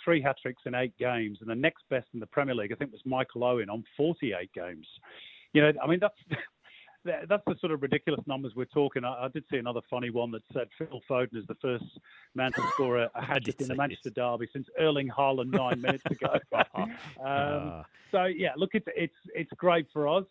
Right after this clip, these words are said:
Speaker 1: obviously not so great for the competition, but, um, you know, I don't care about them at the moment, to be honest.
Speaker 2: When was the last time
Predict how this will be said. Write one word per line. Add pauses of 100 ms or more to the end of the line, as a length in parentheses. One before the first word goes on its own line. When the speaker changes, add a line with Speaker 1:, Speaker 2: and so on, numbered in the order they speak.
(120)
Speaker 1:
obviously
not
so
great
for
the
competition,
but, (580)
um, (400)
you
know,
I
don't
care
about
them
at
the
moment, (200)
to
be
honest.
Speaker 2:
When
was
the
last
time